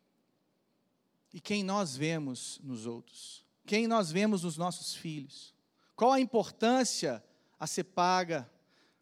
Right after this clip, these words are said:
Qual o sacrifício que deve ser feito, relacional, pessoal e não fútil, não superficial,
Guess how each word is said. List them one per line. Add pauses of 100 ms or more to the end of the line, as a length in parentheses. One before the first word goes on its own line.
(360)
Qual
o
sacrifício
que
deve
ser
feito,
relacional,
pessoal
e
não
fútil, (920)
não
superficial,